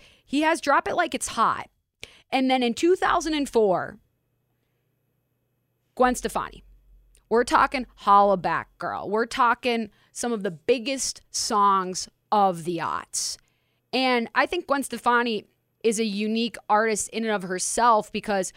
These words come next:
her and Nelly Furtado were kind of going through the same thing where they had been parts of larger bands earlier in their career, the decade earlier, had found success in that way, but were now looking to break out as solo artists. Both were all over the radio constantly.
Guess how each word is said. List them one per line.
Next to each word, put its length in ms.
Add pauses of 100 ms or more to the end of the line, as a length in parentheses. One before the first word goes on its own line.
(140)
her 180
and 100
Nelly 220
Furtado 460
were 80
kind 160
of 80
going 240
through 120
the 80
same 300
thing 260
where 140
they 160
had 260
been 320
parts 540 (100)
of 320
larger 380
bands 640
earlier 400
in 80
their 160
career, 240
the 80
decade 420
earlier, 220
had 120
found 220
success 380
in 60
that 120
way, 100
but 100
were 120
now 200
looking 260
to 100
break 340
out 280 (680)
as 520
solo 680
artists. 520 (240)
Both 260 (140)
were 200
all 280
over 200
the 120
radio 500
constantly. 960